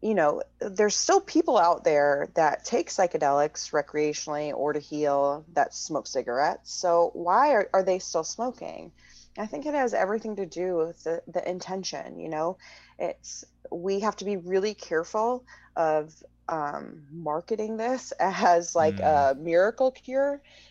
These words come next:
Speaker 1: because, um, you have to be, you have to want that change. You have to be ready for that change. You have to put the work in afterwards to see it through.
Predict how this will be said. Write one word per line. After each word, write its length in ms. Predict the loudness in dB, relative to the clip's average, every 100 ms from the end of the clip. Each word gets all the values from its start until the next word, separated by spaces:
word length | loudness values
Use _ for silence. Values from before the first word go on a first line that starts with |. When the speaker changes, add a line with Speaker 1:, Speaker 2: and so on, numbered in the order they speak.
| -14
Speaker 1:
because, 760 | -12 -4 -2 0 -2 -6 -16 -10
um, 320 | -6 -6 -8 -12
you 160 | -10 -4
have 180 | -2 -2
to 80 | -4
be, 440 | -6 -4 -4 -8
you 100 | -4
have 120 | -2 0
to 100 | 0
want 260 | 2 0
that 140 | -2 -8
change. 600 | -8 -8 -10 -16 -18 -20 _ -10
You 80 |
have 80 | -10
to 80 | -10
be 140 | -12
ready 260 | -4 -2 -2
for 140 | -4
that 180 | -6 -6
change. 560 | -6 -10 -10 -12 -14 -18 _ _ _
You 160 | -12 -8
have 320 | -4 -6 -6
to 380 | -14 -12 -12 -14 _ -18
put 200 | -16 -10
the 80 |
work 340 | -6 -4 -4 -4
in 160 | -8 -6
afterwards 880 | -4 -6 -4 0 2 2 -2 -6 -14 -14
to 280 | -12 -12 -12
see 280 | -12 -10 -10
it 120 | -10
through. 460 | -12 -6 -4 -6